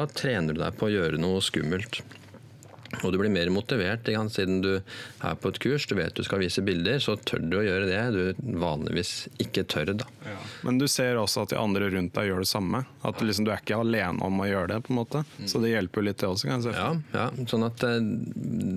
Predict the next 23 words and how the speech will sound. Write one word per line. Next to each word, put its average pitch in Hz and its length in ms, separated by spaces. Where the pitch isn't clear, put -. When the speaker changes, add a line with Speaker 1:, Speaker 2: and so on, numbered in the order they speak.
Speaker 1:
det 95 140
som 120 180
hjelper 90 240
på 120 160
fotokurs 107 340
er 110 60
at 104 80
du 113 80
vet 85 240
at 107 80
nå 104 160
er 90 220
det 110 100
ti - 240
tolv 104 240
andre 92 240
ute - 160
som 95 160
gjør 82 160
sitt 107 80
beste, 107 380
og 101 280
det 107 140